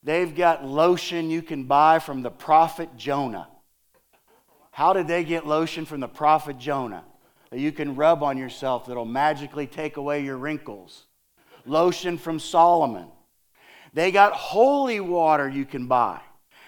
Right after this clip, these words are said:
And I guarantee you they just got it from the hose outside and put it in that bottle and put a price on it. And people buy this stuff. And it's sad to me.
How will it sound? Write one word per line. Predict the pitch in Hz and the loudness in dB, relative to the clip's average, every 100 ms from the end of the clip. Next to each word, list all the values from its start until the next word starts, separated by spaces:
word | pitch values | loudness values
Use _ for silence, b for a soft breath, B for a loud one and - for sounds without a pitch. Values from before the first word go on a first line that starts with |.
| - | -6
And | 139 | 0
I | 214 | 0
guarantee | 226 220 233 214 185 - 254 233 | 0 -4 -4 -4 -6 -8 -6 -4
you | 185 | -4
they | 190 202 | -4 -6
just | 208 175 | -8 -8
got | 156 190 196 | 0 2 2
it | 196 | -2
from | 170 | -6
the | 165 | -6
hose | 147 220 233 185 151 | -2 0 2 2 2
outside | 170 175 - 214 208 160 107 117 | 0 0 -4 -2 0 -2 -4 -10
and | 131 | -10
put | 185 | -10
it | 175 | -8
in | 175 | -6
that | 160 151 | -4 -4
bottle | 147 180 170 147 135 B B | 0 2 2 0 -6 B B
and | 139 | -12
put | 151 165 | -6 -6
a | |
price | - 208 220 - | -4 -2 -2 -4
on | 123 98 | -10 -12
it. | 82 _ _ _ _ | -14 _ _ _ _
And | - - | -12 -10
people | 240 233 208 | -8 -6 -6
buy | 147 190 247 | -2 -2 0
this | 262 185 - | -4 -8 -12
stuff. | - 117 - - _ _ _ _ _ _ _ _ _ b | -14 -14 -14 -20 _ _ _ _ _ _ _ _ _ b
And | 175 190 | -10 -8
it's | 190 - | -8 -10
sad | - - 202 226 240 175 | -12 -8 -4 -4 -4 -6
to | |
me. | 135 104 80 | -8 -10 -14